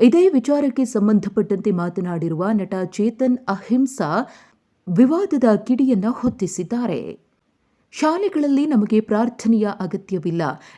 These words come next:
ನಿಮ್ಮ ಮೂಢನಂಬಿಕೆ ಮತ್ತು ನಂಬಿಕೆ ನಿಮ್ಮ ಮನೆಗಳಲ್ಲಿ ಇರಲಿ" ಅಂತ ನಟ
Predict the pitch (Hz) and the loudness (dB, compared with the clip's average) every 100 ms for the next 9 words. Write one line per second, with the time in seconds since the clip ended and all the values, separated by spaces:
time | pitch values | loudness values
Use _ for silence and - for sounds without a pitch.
0 | 190 226 247 240 190 214 190 233 208 202 | 2 4 6 4 2 0 2 0 0 -2
1 | - 254 208 - 185 170 202 240 233 208 | -4 -2 -2 -2 -4 -2 0 -2 0 0
2 | 240 208 226 208 175 220 247 233 220 202 | 2 4 4 2 0 -2 0 0 0 -2
3 | - 190 254 208 175 214 156 160 - - | -2 -2 0 0 -2 -4 -4 -4 -8 -6
4 | 202 233 | 0 2